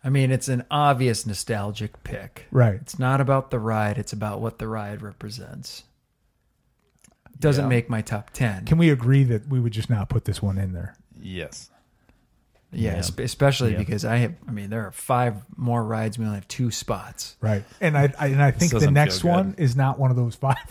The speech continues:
Speaker 2: rides for you.
Speaker 1: Okay, let's hear it.
Speaker 3: Ugh.
Speaker 1: Let's hear it. Number
Speaker 3: This is
Speaker 1: two.
Speaker 3: getting frustrating.
Speaker 4: Number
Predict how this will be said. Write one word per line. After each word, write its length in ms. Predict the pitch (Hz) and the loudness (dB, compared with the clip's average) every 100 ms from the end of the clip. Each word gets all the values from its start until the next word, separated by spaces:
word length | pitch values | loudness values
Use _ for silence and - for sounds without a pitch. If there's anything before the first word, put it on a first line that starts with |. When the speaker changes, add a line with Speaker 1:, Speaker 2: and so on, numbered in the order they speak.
| - | -6
Speaker 2:
rides 220 | 165 160 - | -2 -2 -2
for 180 | 123 139 | -2 2
you. 160 | - | 2
Speaker 1:
Okay, 200 | - 147 | 4 4
let's 180 | 117 120 | 6 10
hear 100 | 123 | 12
it. 60 | 123 | 12
Speaker 3:
Ugh. 260 | 120 113 113 | 10 8 4
Speaker 1:
Let's 140 | - | 2
hear 160 | 151 131 | 2 2
it. 60 | |
Number 140 | 113 120 | 0 0
Speaker 3:
This 80 | 120 | 2
is 40 | 117 | 4
Speaker 1:
two. 60 | |
Speaker 3:
getting 160 | 113 107 | 6 4
frustrating. 600 | - 107 - 107 98 123 | 2 0 2 2 6 6
Speaker 4:
Number 200 | 131 135 | 6 6